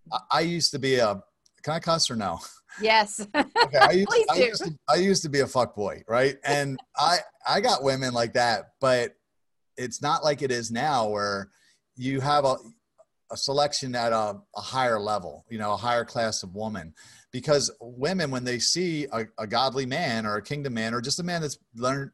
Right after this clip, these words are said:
Speaker 1: learned discipline, they're attracted to it because, uh, maybe it's because they want, uh, you know, a father of their kids or a, a good, good husband or whatever it is, but it's just a different world. And, um,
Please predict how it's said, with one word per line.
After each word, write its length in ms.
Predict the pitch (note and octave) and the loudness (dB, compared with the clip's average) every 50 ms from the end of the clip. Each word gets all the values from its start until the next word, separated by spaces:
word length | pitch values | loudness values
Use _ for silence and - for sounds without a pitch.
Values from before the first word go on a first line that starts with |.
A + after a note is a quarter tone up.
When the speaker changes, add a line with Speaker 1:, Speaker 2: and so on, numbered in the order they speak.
| _ - | _ -10
Speaker 1:
learned 340 | A2+ B2+ C#3+ D#3 D3+ C3 A2+ | -6 -4 -4 -4 -4 -4 -4
discipline, 560 | C3+ C3+ - - A#2 - G#2+ G2 F2 F2 E2 - - - _ _ _ _ | -2 -2 -2 -6 -6 -10 -10 -10 -10 -10 -14 -20 -20 -20 _ _ _ _
they're 160 | C3 D3 E3+ | -2 0 0
attracted 500 | E3 - - F3+ F#3 G3+ G#3 G3+ E3 C#3 - | 0 -2 0 0 0 0 0 -4 -10 -8 -4
to 140 | C3+ A#2 | -2 -2
it 80 | A2 F#2+ | -2 -2
because, 400 | G#2+ A2+ - C3+ B2+ A#2 - - - | -6 -6 -4 -4 -2 -2 -2 -4 -4
uh, 60 | - - _ - | -10 -16 _ -8
maybe 240 | A#2 C3 D#3 D#3 F3+ | -4 -4 -2 -2 -2
it's 120 | E3+ - | -4 -4
because 380 | - D3 C3+ D3 C#3 C3+ B2+ A2+ | -6 -8 -2 0 0 0 0 -2
they 100 | C3+ B2 | -4 -4
want, 320 | A#2+ A#2+ A#2+ A#2+ A#2+ A#2 A#2 - _ _ _ | -4 -4 -4 -4 -4 -4 -8 -14 _ _ _
uh, 460 | G#2 G2+ G2+ G2+ G2 F#2+ F#2+ F#2+ F#2 F2+ - | -6 -4 -2 -2 -2 -2 -2 -4 -4 -6 -8
you 80 | A2+ A2 | -10 -6
know, 180 | G#2 G2 G2 G2 | -4 -4 -4 -4
a 40 | F#2+ | -4
father 440 | - - G#2+ G#2+ A2 A2+ A2+ A2+ A2 | -2 -2 0 0 2 2 2 0 0
of 80 | G2+ | 0
their 120 | G2 G2 G2 | -2 -8 -8
kids 400 | - - B2+ A#2+ A#2+ G#2+ G2 G#2 | -6 -4 -4 -4 -4 -4 -6 -6
or 120 | G2 F2+ | -6 -6
a, 100 | F2+ F#2 - - - - - - _ _ | -6 -6 -8 -14 -20 -20 -20 -20 _ _
a 100 | G#2 G2+ | -8 -8
good, 420 | F#2 G2 A#2 A#2 A2 G#2 G2+ G2 - _ _ _ _ _ A2 | -4 0 0 0 0 0 -4 -12 -18 _ _ _ _ _ -8
good 180 | G2 B2 A#2 | -4 -4 -2
husband 400 | A2+ A#2 A#2+ A#2 G#2+ G#2+ A#2+ A#2 | 0 0 0 0 0 -4 -4 -4
or 80 | A2 G#2 | -4 -2
whatever 360 | G#2 A2+ C3 C3+ B2+ C3 C3 | 0 2 2 2 2 2 2
it 60 | B2+ | 2
is, 280 | C#3 C#3 B2+ A#2 A2 - | 2 2 2 2 -2 -2
but 180 | - A#2 A2+ A2+ | -2 -2 -2 0
it's 220 | B2 B2+ - - | -2 -4 -4 -4
just 240 | - - D3+ D3+ - | -2 -2 -2 -2 -4
a 60 | B2+ | -8
different 520 | G#2+ F#2 F2+ B2+ B2 - - A#2 G#2+ - - | -12 -8 -6 -6 -6 -4 -6 -8 -8 -8 -6
world. 500 | G2+ G#2 G#2 G2+ F#2+ F2 D#2 D2+ D2+ - _ _ _ _ _ _ _ - | -4 -4 -2 -2 -2 -4 -6 -10 -14 -20 _ _ _ _ _ _ _ -4
And, 420 | B2 B2 B2 A#2+ A#2 A2+ A2+ A2 | -2 0 0 0 0 -2 0 0
um, 560 | A2+ A2 A2 A2 G#2+ G2+ G2+ G2 F#2+ G2 G2+ | 2 2 4 2 2 0 -2 -6 -6 -8 -10